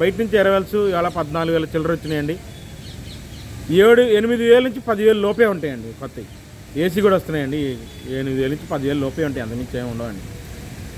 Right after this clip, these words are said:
ముందుగా దేవనూరు డీలక్స్ కొత్తవి నిన్నటి రేట్లే జరిగినాయండి. చల్లదనాలు పదిహేడు వేల నుంచి పద్దెనిమిది వేలు అండి. బెస్ట్ పంతొమ్మిది సైజు తక్కువ ఉంటాయి, పంతొమ్మిది వేలు, పంతొమ్మిది వేల ఐదు వందలు, ఇరవై వేలు సైజు తక్కువ ఉంటాయి.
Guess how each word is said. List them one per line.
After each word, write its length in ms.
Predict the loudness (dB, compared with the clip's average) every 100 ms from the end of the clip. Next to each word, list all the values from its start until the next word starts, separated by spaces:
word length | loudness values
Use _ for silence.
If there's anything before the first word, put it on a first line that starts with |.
| -14 -12 -6 0
ముందుగా 220 | 6 6 6 2
దేవనూరు 420 | 4 4 4 2
డీలక్స్ 280 | -2 -4 -10 -18 -18 -18 -18 -18 -18 -16 -4
కొత్తవి 320 | -4 0 -2 -4 -12 -4
నిన్నటి 280 | -2 0 0
రేట్లే 240 | 0 0 0 2
జరిగినాయండి. 500 | 0 0 -2 -2 -6 -10 -14 -14 -14 -14 -6 2
చల్లదనాలు 540 | 6 6 6 6 4 4
పదిహేడు 280 | 2 6 6
వేల 80 | 4
నుంచి 160 | 0 -4 -4
పద్దెనిమిది 360 | -4 -2 2
వేలు 120 | 2 2
అండి. 160 | -4 -8 -12 -14 -16 -14 -14 -12 -12 -12 2
బెస్ట్ 260 | 2 2 -2 2
పంతొమ్మిది 380 | 2 4 2 2
సైజు 180 | 0 0 -2
తక్కువ 200 | -2 -2
ఉంటాయి, 180 | 2 0 0
పంతొమ్మిది 320 | -2 -2 0
వేలు, 120 | 0 -2
పంతొమ్మిది 280 | -2 -2 0
వేల 120 | 0
ఐదు 80 | 0
వందలు, 160 | 0 -2 0
ఇరవై 160 | 0 0
వేలు 160 | -4 -6 -12 -12 -12 -14 -12 -2
సైజు 160 | -2 -2
తక్కువ 220 | -6 -6
ఉంటాయి. 180 | -8 -10